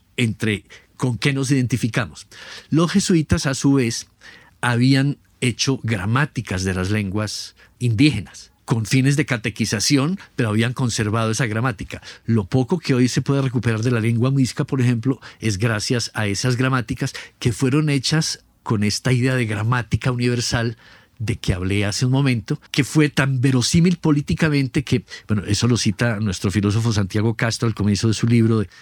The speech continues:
se llama La Ibris del Punto Cero, comienza con una historia que es fascinante. Cuando expulsan a los jesuitas del Nuevo Reino de Granada, pero no es solo el Nuevo Reino de Granada, tú sabes que la expulsión de los jesuitas fue un acto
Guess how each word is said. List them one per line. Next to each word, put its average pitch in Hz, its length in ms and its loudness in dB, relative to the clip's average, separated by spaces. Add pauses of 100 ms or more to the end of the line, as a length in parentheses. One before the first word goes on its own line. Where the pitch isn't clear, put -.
(300)
se - 240 -4
llama 98 180 0
La 117 80 2
Ibris 110 240 2
del 113 120 0
Punto 127 280 0
Cero, 123 260 0 (240)
comienza 120 480 0
con 113 200 -2
una 123 160 2
historia 120 400 0
que 120 100 -2
es 110 80 -2
fascinante. 117 560 -2 (380)
Cuando 113 260 0
expulsan 165 460 2
a - 20 6
los 160 140 4
jesuitas 127 720 0
del 95 280 -4
Nuevo 127 220 2
Reino 135 240 0
de 135 80 2
Granada, 127 460 -2 (180)
pero 107 200 -2
no 127 120 4
es 110 80 2
solo 143 160 6
el 123 60 2
Nuevo 123 160 2
Reino 123 180 0
de 120 60 2
Granada, 113 480 0
tú 104 100 -2
sabes 107 300 -2
que 107 100 -4
la 98 60 -2
expulsión 101 340 -2
de 110 80 0
los 117 100 2
jesuitas 104 400 0
fue 113 140 0
un 113 120 0
acto 113 360 -4